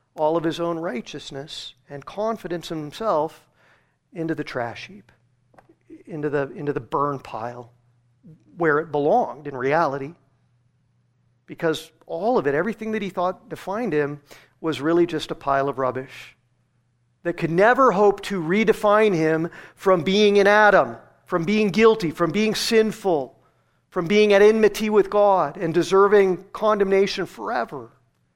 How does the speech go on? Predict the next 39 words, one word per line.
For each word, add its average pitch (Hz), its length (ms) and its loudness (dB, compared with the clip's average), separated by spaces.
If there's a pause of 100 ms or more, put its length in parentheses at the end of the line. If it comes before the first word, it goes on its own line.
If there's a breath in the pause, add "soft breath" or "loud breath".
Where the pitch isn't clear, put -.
(840)
So - 160 -4
when 185 160 2
Jesus 240 460 -2
came 269 420 -2
on 196 120 2
that 233 180 0
Damascus 220 580 -2
road 170 380 0
in 175 180 -2
Acts 240 420 -2
nine 185 300 0
and 185 160 0
encountered 233 680 -2 (200 loud breath)
Paul, 196 320 4
his 180 180 2
name 208 140 2
was 190 120 0
still 262 320 -2
Saul 170 340 2
at 165 100 -2
that 175 220 0
point, 226 460 -4 (1400)
and 165 180 -6
blinded 226 800 2 (340)
Saul 180 680 2 (1200)
with 180 320 2
the 185 80 2
light 208 480 4
of 190 120 4
all 220 260 6
of 175 100 2
the 180 80 2
glorious 202 540 6
holiness 208 520 2
of 143 140 -8
God 185 320 6
who 170 100 -2
Jesus 170 460 -6
is, 123 460 -12